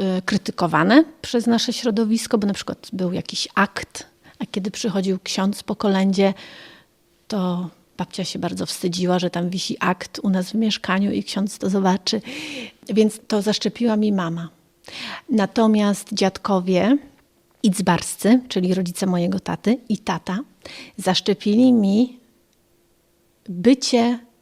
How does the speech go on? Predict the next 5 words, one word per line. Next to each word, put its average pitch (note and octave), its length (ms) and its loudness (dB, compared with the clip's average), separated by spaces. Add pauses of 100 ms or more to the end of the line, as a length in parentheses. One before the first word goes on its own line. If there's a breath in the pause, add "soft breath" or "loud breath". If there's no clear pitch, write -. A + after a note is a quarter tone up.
w - 140 -20
przyrodzie. F3+ 640 0 (1400 loud breath)
To G#3+ 120 0
nie A#3 380 6
jest - 440 -2